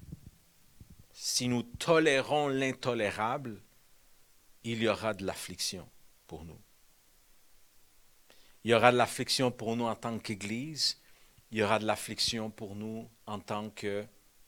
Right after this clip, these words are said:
que personne, qu'individu. La pression, elle est énorme aujourd'hui. Aujourd'hui, il y a des, des églises dans d'autres dénominations, dans d'autres mouvements de la chrétienté qui,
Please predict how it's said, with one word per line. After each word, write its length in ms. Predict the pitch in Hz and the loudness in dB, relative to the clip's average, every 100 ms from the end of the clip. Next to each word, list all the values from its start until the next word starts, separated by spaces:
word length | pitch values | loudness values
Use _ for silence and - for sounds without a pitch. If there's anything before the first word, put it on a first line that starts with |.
| _ | _
que 80 | - | -14
personne, 520 | - 104 - 110 95 | -6 -2 0 -2 -6
qu'individu. 720 | - 95 90 92 95 - - - - - - - - - - - _ - _ - - - - _ _ _ - - | -8 -8 -10 -12 -12 -12 -14 -18 -20 -20 -20 -20 -20 -20 -20 -20 _ -20 _ -20 -20 -20 -20 _ _ _ -20 -4
La 120 | 127 123 | 4 4
pression, 720 | - 139 - 196 196 190 - - - - _ | 8 10 10 8 6 2 -2 -20 -20 -20 _
elle 180 | 135 131 | 2 6
est 200 | 135 135 | 8 8
énorme 520 | 139 151 120 95 87 95 - | 6 4 4 0 -8 -14 -16
aujourd'hui. 600 | 90 90 90 85 92 90 - - - - - - _ _ - - - _ - | -12 -8 -8 -10 -16 -18 -20 -20 -20 -20 -20 -20 _ _ -20 -20 -20 _ -8
Aujourd'hui, 560 | 92 110 101 117 135 | 0 0 2 2 2
il 60 | 135 | 4
y 60 | 113 | 2
a 80 | |
des, 520 | 92 101 101 98 101 - - | 2 0 0 -2 -4 -10 -12
des 240 | 101 92 104 | -8 -6 -6
églises 540 | 95 117 127 127 104 | -2 0 0 -2 -6
dans 180 | 95 90 | -8 -8
d'autres 380 | 87 113 123 104 | -2 0 0 0
dénominations, 840 | 104 98 98 95 92 - 117 113 | -2 -2 -6 -8 -2 0 0 -4
dans 200 | 104 87 | -6 -8
d'autres 340 | 92 110 113 107 | -4 -4 -4 -8
mouvements 480 | 101 95 101 110 | -10 -8 -6 -4
de 80 | 107 | -4
la 180 | 92 85 | -8 -8
chrétienté 760 | - - 95 104 92 85 131 | -10 -14 -10 -10 -10 -8 -8
qui, 360 | 139 117 113 | -8 -10 -8